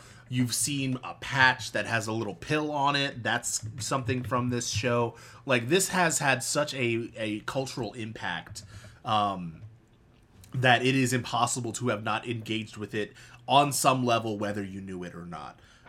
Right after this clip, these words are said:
Um, so now you know it, and you should go watch it if you haven't. And if you have,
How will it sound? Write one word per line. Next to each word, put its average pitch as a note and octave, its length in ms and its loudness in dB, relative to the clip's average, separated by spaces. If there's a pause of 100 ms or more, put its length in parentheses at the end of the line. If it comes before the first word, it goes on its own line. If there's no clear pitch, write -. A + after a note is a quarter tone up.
(100)
Um, G2+ 400 -2
so C3+ 180 4
now C#3 220 6
you C3+ 160 0
know B2 260 2
it, - 320 -10
and A#2 220 -2
you A#2 100 -4
should A#2+ 240 -2
go A#2 160 0
watch B2 340 -4
it G2 140 -6
if C3 160 -14
you C#3 80 -8
haven't. B2+ 400 0
And C3 140 -2
if B2+ 120 -2
you B2+ 100 -4
have, D3 460 2